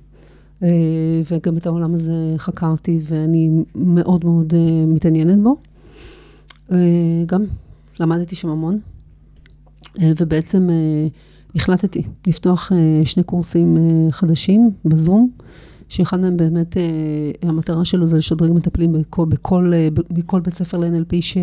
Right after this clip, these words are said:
שקיים. אה, פשוט להביא, להביא אותם לרמה הבאה, בזכות הידע שרכשתי וכל הדברים הנוספים. ודבר שני זה שיעורי תודעה. אה, ושני אלה,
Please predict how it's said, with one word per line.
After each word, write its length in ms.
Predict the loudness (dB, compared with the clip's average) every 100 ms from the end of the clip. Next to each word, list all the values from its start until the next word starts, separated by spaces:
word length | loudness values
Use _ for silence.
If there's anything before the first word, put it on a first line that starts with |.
| 0 0 0
שקיים. 760 | 0 -4 -8 -4 0 2 4 2 0 -10 -20 -20 -20 -20 -8 0
אה, 60 | 0 2 -2 -2 -4
פשוט 240 | -4 -4 -2
להביא, 560 | 0 0 0 -2 -4 -8
להביא 220 | -4 -4 -2
אותם 160 | -2
לרמה 280 | 0 2 2
הבאה, 160 | 2 0 -6 -16 -6
בזכות 500 | -2 0 -2 -2 0
הידע 220 | 0 0
שרכשתי 480 | -2 -4 -2 -4 -4
וכל 160 | -2 -2
הדברים 300 | -2 0 0
הנוספים. 580 | 0 -2 -4 0 2 2 -2 -20 -20 -20 -20 -12 -2
ודבר 360 | 0 2 0 0
שני 240 | 4 2
זה 80 | 2
שיעורי 280 | -2 -2 0
תודעה. 380 | 0 0 -2 -6 -10 -16 -16 -20 -20 -20 -20 -6
אה, 420 | 0 2 2 2 2
ושני 300 | 0 2 4
אלה, 120 | 4